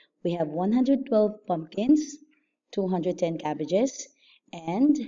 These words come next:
we use the symbol less than. This is the symbol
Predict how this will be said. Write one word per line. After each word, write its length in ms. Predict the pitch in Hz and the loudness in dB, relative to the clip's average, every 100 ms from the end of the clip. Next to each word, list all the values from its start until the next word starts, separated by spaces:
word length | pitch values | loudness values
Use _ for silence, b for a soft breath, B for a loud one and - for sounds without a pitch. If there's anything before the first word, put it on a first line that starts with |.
| - - _ _ _ _ _ _ _ _ _ | -10 -20 _ _ _ _ _ _ _ _ _
we 160 | 208 294 | 2 6
use 480 | 381 254 226 277 | 8 8 4 2
the 120 | 202 190 | 0 -2
symbol 640 | - 202 190 190 247 277 | 0 0 0 4 4 6
less 320 | 180 165 - 160 | 4 0 -6 -8
than. 380 | 151 170 254 247 | -4 0 0 0
This 240 | 175 175 | -2 0
is 160 | 208 214 | -4 -4
the 140 | 175 | -6
symbol 440 | 165 175 175 233 | -6 -6 -4 -4